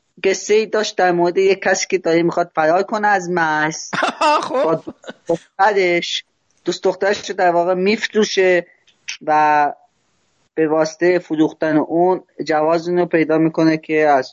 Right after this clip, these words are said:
Speaker 1: که مثلاً جایی که داره زندگی می‌کنه بره.
Speaker 2: هم.
Speaker 1: یعنی همچین حالتی داشت، یعنی یک حالت به شکل دیگه یه وارد شده
Speaker 2: بله.
Speaker 1: بود. خیلی،
Speaker 2: بله، خیلی
Speaker 1: خیلی
Speaker 2: تلخه.
Speaker 1: خیلی فیلم انسانی بود.
Speaker 2: درست.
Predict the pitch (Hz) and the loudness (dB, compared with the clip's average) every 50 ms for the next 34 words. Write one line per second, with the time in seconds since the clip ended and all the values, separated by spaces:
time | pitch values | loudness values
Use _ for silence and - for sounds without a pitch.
0 | - - - 131 127 127 131 - 131 127 135 135 131 131 147 151 147 - 151 131 | -16 -8 -2 -2 0 0 0 -2 -2 0 0 0 0 0 0 0 0 0 -2 -2
1 | 135 127 120 127 127 123 123 117 113 110 110 - 131 139 139 - _ _ - - | 0 0 0 0 0 0 0 -2 -2 -4 -4 -2 -2 -2 -2 -4 _ _ -6 -4
2 | - - - - _ - 139 131 110 104 98 92 - _ _ _ _ _ _ - | -4 -4 -4 -6 _ -2 2 2 2 2 0 -4 -6 _ _ _ _ _ _ -10
3 | 180 170 170 165 160 151 143 127 131 127 135 135 135 135 - - 131 131 135 135 | -8 -6 -4 -4 -4 -4 -4 -2 0 0 2 0 0 0 0 0 0 0 0 0
4 | 135 131 135 143 143 143 - 135 120 _ - 117 113 110 - - - 131 131 147 | 0 0 2 2 0 0 -4 -10 -10 _ -2 -2 0 0 -2 -4 -6 -4 -2 0
5 | 151 160 165 160 143 - - - - 151 160 156 - - 151 143 143 143 147 151 | 2 2 2 2 0 0 -2 -2 -2 -2 -2 -2 -2 -2 0 0 2 2 0 0
6 | - - - _ _ _ _ _ _ _ - 180 175 - 254 254 214 247 277 220 | -2 -6 -18 _ _ _ _ _ _ _ -2 -2 0 0 -2 -2 -2 -2 -4 -4
7 | 208 208 208 196 254 262 277 254 214 185 170 165 156 156 165 160 151 190 190 214 | -4 -6 -6 -2 -2 0 0 2 0 2 2 0 0 -2 -4 -2 0 0 0 0
8 | 214 170 170 156 - - 160 185 190 180 185 185 185 175 - _ _ _ - 170 | -2 -4 -6 -8 -4 -2 -2 0 0 0 2 2 2 0 -2 _ _ _ -4 -2
9 | 196 202 202 - - 254 262 254 - 214 180 170 170 - - - 170 185 202 196 | -2 -2 -2 -2 0 0 0 0 -2 -2 -2 -2 -4 -4 -2 -2 0 0 0 0
10 | 180 185 196 170 156 151 143 143 143 143 _ _ _ - 170 170 185 190 190 190 | -2 -2 -4 -2 -2 -2 -2 -2 -6 -10 _ _ _ -2 -2 -2 0 0 -2 -2
11 | - 175 175 - - 170 160 156 147 - - 147 143 156 156 151 - 123 117 _ | -2 -4 -4 -2 0 2 2 2 2 0 0 0 2 2 0 0 -2 -6 -10 _
12 | _ _ _ - - - 190 180 185 170 - - - - - | _ _ _ -8 -2 0 0 0 0 -2 -4 -6 -8 -10 -14